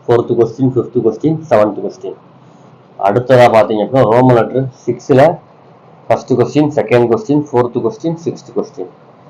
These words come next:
விரிவான விடைகளை பொறுத்தளவுக்கு இந்த முதலாவது கேள்வி ஏழு மார்க்ல கேட்பாங்க, செகண்ட் கொஸ்டின் உங்களுக்கு ஃபோர் மார்க்ல கேட்பாங்க. So கண்டிப்பா அதை படிச்சுக்கோங்க. அடுத்ததா அழகு பதினெட்டு.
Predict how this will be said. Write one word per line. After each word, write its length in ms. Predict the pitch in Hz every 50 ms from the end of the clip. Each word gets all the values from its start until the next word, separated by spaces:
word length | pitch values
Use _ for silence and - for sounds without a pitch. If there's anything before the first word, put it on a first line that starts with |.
| - - - _ _ 107
விரிவான 340 | 117 127 147 156 170 170 170 165 151
விடைகளை 240 | 127 123 120 117 107 98
பொறுத்தளவுக்கு 460 | 110 104 101 107 101 101 101 104 107 107 107 107 107
இந்த 100 | 104 104 101
முதலாவது 340 | 113 123 135 143 147 143 135 110 117
கேள்வி 200 | 113 117 127 120 107 110
ஏழு 100 | 120 123 120 113
மார்க்ல 240 | 110 104 113 107 92 101
கேட்பாங்க, 340 | 98 95 95 95 92 87 90 90 90 90 90 87 - - - - - -
செகண்ட் 300 | 110 110 - 151 151 135 110
கொஸ்டின் 280 | 110 - - 135 131
உங்களுக்கு 280 | 113 104 110 117 - -
ஃபோர் 200 | 123 123 120 117 110
மார்க்ல 240 | 110 101 98 95 92 - 90
கேட்பாங்க. 280 | 90 - 101 117 135 131 -
So 60 | 117 107 107 107
கண்டிப்பா 260 | 104 101 104 101 110 104
அதை 80 | 98 92 95
படிச்சுக்கோங்க. 480 | 87 - - - - 90 85 82 87 87 80 80 - - _ _ _ _ _ _ - - _ _ _ - - _ _ _ _ _ _ _ _ _ _ _ 139 135 131 _ _ _ _ _ _ - - _ _ _ _ - - _ - - _ - 104
அடுத்ததா 360 | 101 104 - - 101 107 139 151 147 - - _ _ _ _ - 98 104
அழகு 280 | 113 123 123 110 131 147 - - - - -
பதினெட்டு. 480 | 101 98 104 98 92 - - - 95 95